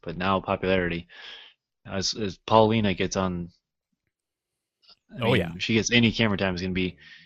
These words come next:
Speaker 1: Dustin Johnson's da, da, da wife.
Speaker 2: Yeah, they're not searching for, for, for him. They're like,
Speaker 1: Yeah.
Speaker 2: "Okay, his wife," trying
Speaker 1: Yeah.
Speaker 2: to figure that out. But he still gets count.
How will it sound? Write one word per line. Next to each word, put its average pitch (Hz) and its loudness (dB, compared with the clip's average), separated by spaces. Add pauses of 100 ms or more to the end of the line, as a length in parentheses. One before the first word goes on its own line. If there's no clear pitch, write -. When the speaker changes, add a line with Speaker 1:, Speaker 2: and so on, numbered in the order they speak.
(340)
Speaker 1:
Dustin 101 0 (180)
Johnson's 92 -2 (240)
da, 95 -4
da, 87 -4
da 85 -6
wife. 85 -2
Speaker 2:
Yeah, 110 -4 (200)
they're 131 2
not 127 2
searching 113 -2
for, 95 -8 (600)
for, 92 -14 (280)
for 101 -2
him. 107 2
They're 110 4
like, 104 2
Speaker 1:
Yeah. 120 2
Speaker 2:
"Okay, 95 0
his 117 0
wife," 110 0 (600)
trying 107 2
Speaker 1:
Yeah. 95 2
Speaker 2:
to 90 -6
figure 92 0
that 78 -2
out. - -8 (460)
But 110 -2
he 120 2
still 175 -2
gets 208 -6
count. - -6